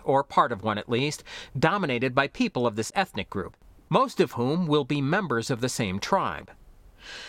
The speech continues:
The history of the Zadraba involves extensive cross-pollination with other cultures and strange political bedfellows upon Terra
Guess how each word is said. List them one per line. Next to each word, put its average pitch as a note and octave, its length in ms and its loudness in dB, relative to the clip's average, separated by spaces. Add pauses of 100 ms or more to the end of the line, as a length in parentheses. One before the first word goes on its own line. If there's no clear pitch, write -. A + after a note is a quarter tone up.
(180)
The D3+ 140 6
history E3+ 420 0
of G#2 140 -4
the A2 100 2
Zadraba G2+ 600 0
involves A#2+ 680 0
extensive G3 760 0
cross-pollination C#3+ 1120 2
with G2+ 160 0
other D#3 260 2
cultures D3+ 640 0 (300)
and A3+ 500 0
strange B2+ 480 0
political B2 380 0
bedfellows C#3 760 0 (140)
upon D3+ 400 2
Terra C#3+ 600 0